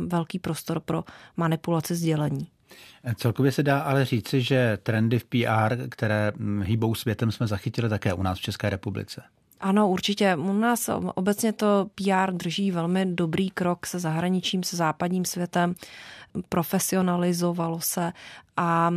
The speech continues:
Speaker 1: P R u nás dneska je na velmi vysoké úrovni.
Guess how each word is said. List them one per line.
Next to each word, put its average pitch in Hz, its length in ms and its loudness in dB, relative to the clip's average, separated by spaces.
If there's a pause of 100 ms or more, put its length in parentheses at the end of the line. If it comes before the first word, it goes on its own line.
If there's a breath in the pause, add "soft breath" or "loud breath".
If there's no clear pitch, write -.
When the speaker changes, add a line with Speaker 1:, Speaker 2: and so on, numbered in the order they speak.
(140)
Speaker 1:
P 180 180 0
R 170 140 2
u 170 100 -2
nás 165 280 -2
dneska 175 300 -4
je 175 100 0
na 170 120 2
velmi 165 460 0
vysoké 165 640 -2
úrovni. 160 560 -2